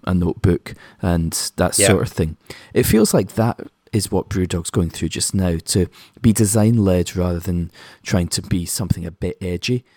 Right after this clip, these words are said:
Speaker 1: And let's be honest, when was the last time Brewdog were especially edgy? I mean, the design is primarily for supermarket beers,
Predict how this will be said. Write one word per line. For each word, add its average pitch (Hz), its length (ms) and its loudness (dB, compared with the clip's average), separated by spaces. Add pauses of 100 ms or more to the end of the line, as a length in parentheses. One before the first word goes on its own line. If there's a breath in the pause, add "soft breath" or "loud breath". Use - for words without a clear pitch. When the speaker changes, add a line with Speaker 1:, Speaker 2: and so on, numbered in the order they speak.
(480 soft breath)
Speaker 1:
And 147 160 2
let's 156 160 4
be 139 160 2
honest, 143 340 0
when 135 140 -2
was 135 120 -2
the 127 100 0
last 117 260 0
time 107 220 0
Brewdog 107 440 0
were 95 200 0
especially 98 760 -2
edgy? 104 520 0 (420 loud breath)
I 110 80 2
mean, 110 320 4 (1000)
the 131 100 2
design 147 420 0
is 139 100 0
primarily 113 500 2
for - 120 -6
supermarket 120 760 -2
beers, 82 480 -4